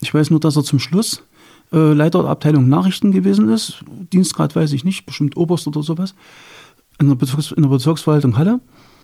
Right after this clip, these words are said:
Naja, und er war eben, naja, eben so richtig ein alter Kader, sag ich mal jetzt, ne? Ich muss dazu sagen, ich habe meinen Opa Rudi geliebt. Ja, also er war für mich als Kind eine total positive Person.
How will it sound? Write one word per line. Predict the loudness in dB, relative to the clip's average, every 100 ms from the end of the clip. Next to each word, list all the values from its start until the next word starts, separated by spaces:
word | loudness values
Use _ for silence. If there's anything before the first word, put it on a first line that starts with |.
| _ _ _ _
Naja, | -2 0 2
und | 2
er | 2
war | 2
eben, | 2 0 0 -6 -10 -8 -2
naja, | -2 0
eben | -2
so | -4
richtig | -6 -6 -8 -14 -16 -20 _ _ _ _ -2
ein | 0 0
alter | 0 0 0
Kader, | -2 0 0 0
sag | 0
ich | 0
mal | 0
jetzt, | 0 0
ne? | -4 -6 -18 -4
Ich |
muss | 0 0
dazu | 0 -2
sagen, | 0 0
ich | 0
habe | 0
meinen | 0
Opa | 0 -2
Rudi | 0 0
geliebt. | 2 2 -2 -4 -20 _ _ _
Ja, | 0 0
also | 0 -2
er | -2
war | 0
für | 0
mich | 0 -2
als | -6 -4
Kind | 0 0 0 -10 -20 -20 -20 -12
eine | -4 0 0
total | 0 -2 0
positive | 0 -2 -2 -2 -2
Person. | -2 0 0 0